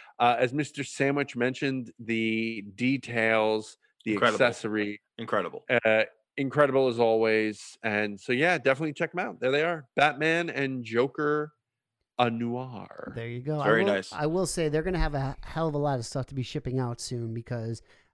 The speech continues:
Speaker 3: again, I understand there's delays, everything going on 'cause of covid, but, like, I have some stuff that, uh, I paid for that we're just gonna be waiting, and they, they're gonna be sending out delays and stuff like that, but it's just, uh,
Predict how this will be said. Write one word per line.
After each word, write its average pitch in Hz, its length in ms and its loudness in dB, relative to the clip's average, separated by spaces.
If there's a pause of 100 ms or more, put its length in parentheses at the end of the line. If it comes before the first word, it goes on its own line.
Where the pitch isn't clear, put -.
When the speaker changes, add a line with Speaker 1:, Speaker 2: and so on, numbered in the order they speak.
Speaker 3:
again, 202 240 2
I 196 80 0
understand 165 400 -2
there's 147 160 -2
delays, 123 480 -4
everything 123 260 -4
going 120 220 -2
on 120 120 -4
'cause 117 160 -10
of 113 80 -8
covid, 117 380 -6
but, 127 160 -4
like, 117 180 -8
I 151 180 0
have 151 180 0
some 139 100 -2
stuff 127 280 -4
that, 120 220 -6
uh, 110 360 -6
I 117 300 -8
paid 123 260 -8
for 117 300 -6
that 107 320 -8 (840)
we're 135 100 0
just 131 200 -2
gonna 156 100 4
be 147 120 6
waiting, 170 560 6
and 131 320 2
they, 127 320 -2
they're 135 260 2
gonna 139 180 2
be 131 160 0
sending 131 280 0
out 120 140 -4
delays 131 460 -2
and 131 180 -2
stuff - 240 -8
like 123 180 -6
that, 120 280 -6
but 110 160 -8
it's 113 120 -12
just, - 300 -10
uh, 113 240 -6